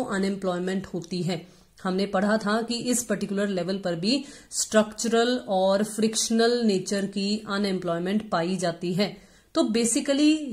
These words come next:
ये क्या कहता है, जो ये सेकंड कंक्लूजन है उसका मतलब था कि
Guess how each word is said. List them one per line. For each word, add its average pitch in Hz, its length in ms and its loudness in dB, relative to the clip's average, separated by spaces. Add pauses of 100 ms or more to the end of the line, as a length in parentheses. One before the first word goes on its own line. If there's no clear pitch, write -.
ये 247 100 4 (140)
क्या 247 200 4
कहता 180 320 0
है, 165 160 -4 (400)
जो 254 100 0
ये 294 180 4
सेकंड 269 400 0
कंक्लूजन 220 600 2
है 185 500 -2
उसका 233 320 0
मतलब 220 380 2
था 196 500 -4
कि 277 120 0